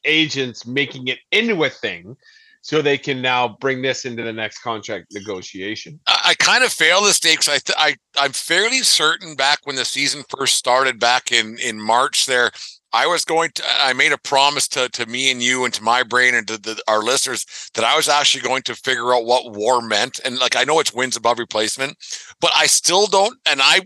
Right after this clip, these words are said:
Speaker 2: I watch baseball
Speaker 1: <laughs>
Speaker 2: and I, I am part of baseball. I got a lot going on and I still don't understand why it's a thing and what it, I don't, I don't,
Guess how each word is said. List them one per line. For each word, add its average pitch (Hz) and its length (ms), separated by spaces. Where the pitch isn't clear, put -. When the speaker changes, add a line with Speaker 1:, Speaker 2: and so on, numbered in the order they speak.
Speaker 2:
I 151 220
watch 165 340
baseball 277 480
Speaker 1:
<laughs> - 200
Speaker 2:
and - 140
I, 135 160
I 185 300
am 208 180
part 180 300
of 175 100
baseball. 170 640
I 147 100
got 147 140
a 131 160
lot 147 300
going 156 260
on 139 320
and 135 440
I 165 160
still 208 640
don't 185 340
understand 147 840
why 139 580
it's 143 180
a 147 80
thing 139 380
and 127 180
what 131 220
it, 135 120
I 135 120
don't, 131 380
I 123 140
don't, 139 280